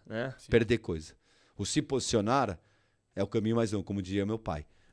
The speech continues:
Speaker 3: Você tá se posicionando, você tá indo pelo caminho mais longe.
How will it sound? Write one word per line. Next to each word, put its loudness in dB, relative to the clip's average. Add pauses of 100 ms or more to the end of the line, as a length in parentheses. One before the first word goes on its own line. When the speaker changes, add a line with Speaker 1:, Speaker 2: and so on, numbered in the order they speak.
(560)
Speaker 3:
Você -14
tá 2
se -4
posicionando, -4
você -6
tá -4
indo -6
pelo -8
caminho -4
mais -6
longe. -10